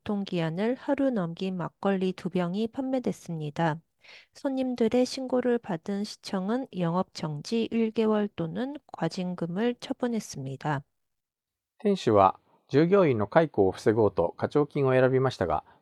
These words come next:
Speaker 2: 二千三百四十万ウォンが課されました。店主は四千ウォンのマッコリ二本を販売して課徴金二千三百四十万ウォンは比例の原則に合わないと主張しました。
Speaker 1: 업주는 직원 해고를 피하려고 과징금을 선택했는데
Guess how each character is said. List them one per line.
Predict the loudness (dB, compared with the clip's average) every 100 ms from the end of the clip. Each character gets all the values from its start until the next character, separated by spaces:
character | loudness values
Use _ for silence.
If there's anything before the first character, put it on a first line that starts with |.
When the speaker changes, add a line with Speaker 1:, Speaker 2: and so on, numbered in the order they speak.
| -6
Speaker 2:
二 | 2
千 | 4
三 | 4 4
百 | 2 2
四 | 2 4
十 | 4 6
万 | 6 6
ウ |
ォ | 4
ン |
が | 2
課 | -2
さ | 0 0
れ |
ま | 0
し | -4
た。 | -6 -8 _ _ _ -2
店 | 0
主 | 2 0
は | 0 -2 _ _
四 | 2 4
千 | 6 8
ウ | 8
ォ | 8
ン |
の | 6
マ | 4
ッ | 4
コ | 4
リ | 6 4 0 -10 -2
二 | 4
本 | 6 6
を | 4
販 | 4 6
売 | 4
し |
て | 2
課 | -2 2
徴 | 2 4
金 | 4 2
二 | 2
千 | 2
三 | 4 4
百 | 4 4
四 | 2 2
十 | 2 4
万 | 6
ウ | 4
ォ |
ン | 2
は | 0 -4 -20 -2
比 | 8
例 | 8
の | 8
原 | 4 2
則 | 2 0
に | 4
合 | 6
わ | 6
な | 4
い | 2
と | -4
主 | -4
張 | -4
し | -2 -4
ま | -6
し |
た。 | -6 -8 -10 _ _ _ _ _ _ -8
Speaker 1:
업 | -8 _
주 | -2 0
는 | 2 0 0
직 | -2
원 | 0 0 0
해 | 0
고 | 2
를 | 0 0
피 | -2 -2
하 | 0
려 | -2 -4
고 | 0 0 0
과 | -4 -6
징 | -6 -6
금 | -4 -2
을 | -4
선 | -6 -6
택 | -6 -4
했 | -2
는 | -2 -2
데 | 0 2